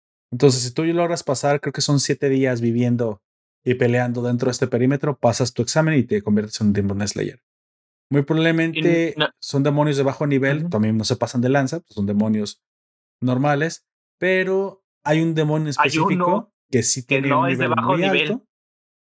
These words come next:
Speaker 2: <laughs>
Speaker 1: y que nunca, nunca, nunca lo han, lo han logrado matar, y que no solamente pasa eso, sino que sabemos que los demonios, mientras más viven, más comen, más fuertes se hacen.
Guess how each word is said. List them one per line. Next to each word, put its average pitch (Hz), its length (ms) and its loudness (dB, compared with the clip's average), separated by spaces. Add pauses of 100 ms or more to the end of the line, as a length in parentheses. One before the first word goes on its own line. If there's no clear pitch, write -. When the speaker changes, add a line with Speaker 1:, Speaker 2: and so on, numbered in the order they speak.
(140)
Speaker 2:
<laughs> 226 840 -2
Speaker 1:
y 151 100 -4
que 135 140 2
nunca, 151 240 2
nunca, 147 300 0
nunca 143 340 -2
lo 135 140 2
han, 131 220 -2
lo 127 80 2
han 127 100 2
logrado 131 260 2
matar, 143 500 -2
y 135 100 -10
que 127 120 2
no 123 100 0
solamente 139 560 0
pasa 139 340 -2
eso, 220 140 -4
sino 120 260 0
que - 80 -10
sabemos 113 380 0
que 135 100 -2
los 135 140 0
demonios, 143 380 0
mientras 104 300 -4
más 120 180 -2
viven, 117 300 2
más 123 180 -2
comen, 139 300 0
más 120 180 0
fuertes 127 380 -2
se 156 140 -2
hacen. 147 360 0